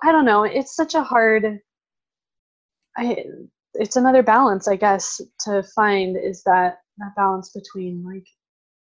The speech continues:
trying to stay, but, like, also being respectful of other people and leaving when necessary. But yes, the third part you asked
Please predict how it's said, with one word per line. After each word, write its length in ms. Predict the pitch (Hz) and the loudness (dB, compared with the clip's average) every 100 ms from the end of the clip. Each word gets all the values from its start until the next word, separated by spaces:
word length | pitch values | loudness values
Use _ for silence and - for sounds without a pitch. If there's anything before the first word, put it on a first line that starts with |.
| _ - | _ -16
trying 480 | - 269 294 285 277 | -4 -2 0 0 -2
to 140 | 269 | -4
stay, 500 | - 254 240 240 240 | -4 0 4 4 4
but, 300 | 220 214 - | 2 0 0
like, 200 | 202 202 - | -6 -6 0
also 240 | 214 - | 0 0
being 200 | 220 208 | -2 -2
respectful 480 | 196 - 208 - 208 | -4 -2 -4 -2 -2
of 80 | 202 | 2
other 220 | 208 202 | 0 0
people 480 | 202 247 240 220 208 | -4 -6 2 4 4
and 180 | 190 196 | 2 -4
leaving 560 | 202 208 208 196 196 165 | -4 -2 -2 -2 -8 -8
when 460 | 202 196 190 196 - 208 | -8 -6 -8 -12 -14 -10
necessary. 600 | 208 - 220 208 202 208 - - - - _ _ | -10 -8 -2 0 0 -4 -18 -20 -20 -20 _ _
But 300 | 254 240 - _ _ _ _ _ _ _ - | 4 4 2 _ _ _ _ _ _ _ -10
yes, 240 | 247 233 | -4 -2
the 80 | 240 | -4
third 240 | 233 240 240 | 0 0 0
part 220 | 247 233 | 0 -2
you 100 | 220 | 2
asked 320 | 196 196 - | 0 0 -8